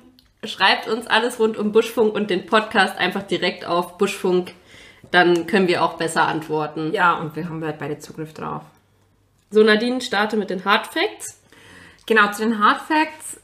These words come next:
Speaker 2: will ich kurz oder wollen wir kurz auf die sogenannten Social Media Guidelines der Bundeswehr eingehen, die ja letztes Jahr im November veröffentlicht wurden. Übrigens, nice to know,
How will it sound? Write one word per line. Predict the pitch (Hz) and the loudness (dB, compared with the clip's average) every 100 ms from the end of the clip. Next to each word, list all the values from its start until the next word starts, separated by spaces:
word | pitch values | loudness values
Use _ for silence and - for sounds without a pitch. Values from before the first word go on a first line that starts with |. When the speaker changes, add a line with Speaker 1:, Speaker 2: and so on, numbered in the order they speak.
| _ - | _ -14
Speaker 2:
will | 190 233 277 | 0 4 4
ich | 269 - | 2 -4
kurz | 269 285 302 294 | 2 6 6 2
oder | - 185 | -2 -2
wollen | 190 190 | 0 0
wir | 285 339 | 0 -2
kurz | - 294 294 294 | -2 0 0 -2
auf | - 196 202 208 208 - - - - - - | 0 2 4 4 2 -2 -16 -16 -16 -16 -4
die | 185 185 185 185 180 | 0 2 2 2 -2
sogenannten | 185 226 202 202 202 | 2 2 2 0 -4
Social | 208 196 196 190 | -2 -2 0 0
Media | 247 285 262 | 0 2 0
Guidelines | 262 196 233 233 220 220 226 | 2 4 4 2 0 0 0
der | - | -2
Bundeswehr | 180 226 294 302 - 262 277 - | -2 0 0 -2 -2 4 4 4
eingehen, | - 240 262 254 254 269 269 - - - | 0 -2 -2 0 2 2 2 -2 -20 -4
die | 208 | 2
ja | 202 | 4
letztes | 196 196 - 196 | 4 -2 -8 -4
Jahr | 185 185 | 0 0
im | 190 | 2
November | 180 175 196 196 185 | 0 0 0 2 0
veröffentlicht | 180 156 226 - 311 294 302 - | 0 0 0 -2 -2 0 -2 -2
wurden. | 262 302 320 330 349 349 - - - - - | 2 4 4 2 -2 -6 -16 -18 -18 -18 -4
Übrigens, | 233 269 269 269 269 - - 202 | 0 2 4 2 2 -8 -10 0
nice | 190 208 - | 2 2 -2
to | 220 | 2
know, | 208 214 262 302 | 4 6 6 4